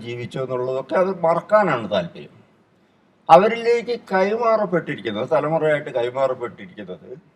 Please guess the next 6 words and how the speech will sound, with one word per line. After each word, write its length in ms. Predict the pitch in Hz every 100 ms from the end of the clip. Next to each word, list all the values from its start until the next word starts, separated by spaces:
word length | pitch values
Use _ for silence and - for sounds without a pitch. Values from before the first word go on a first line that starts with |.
| _ 127
ജാതിബോധവും 920 | 131 131 147 165 107 98 - 92 175 - _ _ _ _ _ - 151
അതേപോലെ 380 | 170 160 131 117
തന്നെ 220 | 120 156 214 214 - - _ -
ഒരുപാട് 440 | 139 135 127 131 127 110
ആചാരങ്ങളും 800 | 120 117 139 131 113 90 90 117 202 _ _ _ 143
ഒക്കെയാണ്. 380 | 143 120 87